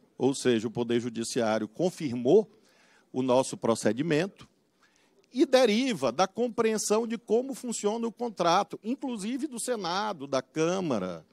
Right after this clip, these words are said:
do G D F, do Supremo. Não há guarda eterna de imagens. Por quê?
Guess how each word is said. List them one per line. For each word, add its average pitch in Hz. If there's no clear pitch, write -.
do 131
G 147
D 131
F, 135
do 110
Supremo. 127
Não 233
há 269
guarda 175
eterna 127
de 104
imagens. 90
Por -
quê? 135